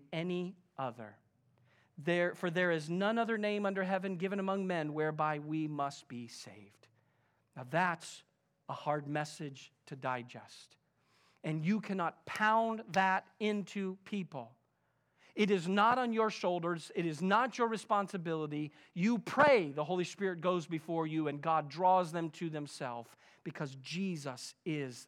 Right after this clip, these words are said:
the only way. We find here that God had prepared a way for Nathanael's eyes to be open. This was a time where,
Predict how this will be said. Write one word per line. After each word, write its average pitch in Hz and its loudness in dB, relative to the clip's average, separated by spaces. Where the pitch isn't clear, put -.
the 147 -10
only 131 -6
way. 127 -6
We 131 -18
find 135 -6
here 135 -6
that 120 -10
God 139 4
had 131 -8
prepared 143 -4
a 127 -6
way 139 -2
for 135 -6
Nathanael's 135 -6
eyes 143 0
to 135 -16
be 131 -10
open. 160 -10
This 196 2
was 165 -2
a 147 -2
time 180 2
where, 151 2